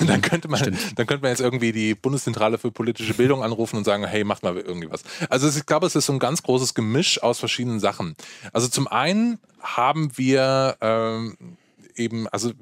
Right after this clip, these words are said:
Speaker 1: man merkt so richtig, dass es losgeht mit nine eleven. Das ist so eine neue Phase der Verschwörungstheorie eingeleitet wurde, dass, ähm, die gefährlicher wurden. Also es geht dann eben darum, äh,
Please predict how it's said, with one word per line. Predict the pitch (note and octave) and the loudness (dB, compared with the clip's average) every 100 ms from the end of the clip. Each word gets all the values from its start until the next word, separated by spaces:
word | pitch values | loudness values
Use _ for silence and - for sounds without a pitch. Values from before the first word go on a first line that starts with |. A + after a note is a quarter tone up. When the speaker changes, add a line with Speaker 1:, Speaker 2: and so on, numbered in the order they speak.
| A2+ | -10
Speaker 1:
man | A#2 A2+ | -2 0
merkt | A2+ C#3 | 0 0
so | C#3 | -2
richtig, | A#2+ - | -2 -4
dass | - A2 | -8 -4
es | G2+ | -2
losgeht | G2 A2+ C#3+ - A2 A#2 A#2 - - - - | 2 2 0 -2 -2 0 -2 -6 -20 -14 -4
mit | G#2+ - | -4 0
nine | G#2+ G#2+ | -2 0
eleven. | G#2 F#2 G#2+ F3 | 2 2 0 -2
Das | E3 - | -4 -4
ist | - | -4
so | B2 | -2
eine | A2 | -2
neue | G#2+ G#2 B2 B2 G#2+ | 0 0 0 -2 -6
Phase | - G#2 A2 C3+ A#2 | -2 0 2 2 0
der | G#2+ | 0
Verschwörungstheorie | A2 - B2+ D3 D3 - B2 A#2+ A2+ A#2 A#2+ - _ _ | -2 -2 0 0 -2 -2 -2 0 -2 -2 -2 -4 _ _
eingeleitet | G#2 B2+ D3 B2 A#2 A#2 A#2+ | -2 0 2 2 2 0 -2
wurde, | A2 A#2 A#2 | 0 2 2
dass, | G#2 G#2+ - - - - - - | 0 -2 -4 -12 -16 -16 -12 0
ähm, | G2+ G2 F#2+ G2 G2 G2+ - A#2+ G#2+ - | 2 4 2 -2 -4 -6 -10 -12 -12 -10
die | G#2 | -8
gefährlicher | - G#2 G2 A2 E2+ D#2 | -4 -2 0 -2 -6 -8
wurden. | D#2 - - | -18 -20 -12
Also | - F#2+ | -6 -2
es | F#2+ - | -2 -2
geht | - | 0
dann | A#2 A2+ | 0 0
eben | A2 A2 | -2 0
darum, | G#2 G#2 A#2 A#2 _ _ _ _ _ _ _ - - - - - | 2 2 -2 -6 _ _ _ _ _ _ _ -20 -20 -20 -18 -2
äh, | A2 G#2+ G#2+ | 2 2 2